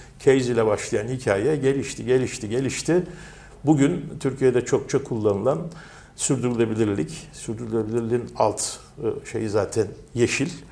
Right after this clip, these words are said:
e, ikiz dönüşüm diye bir ifadeye geldi. Yeşil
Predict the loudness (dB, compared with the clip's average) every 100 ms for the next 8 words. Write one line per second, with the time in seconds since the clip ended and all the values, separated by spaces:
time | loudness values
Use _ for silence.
0 | -20 -20 -20 -6 2 2 2 0 -2 0
1 | 0 8 8 8 6 2 2 -6 -16 -20
2 | -18 -6 0 4 4 6 8 8 8 6
3 | 2 -6 0 2 2 -4 -14 -18 -12 4
4 | 4 6 2 0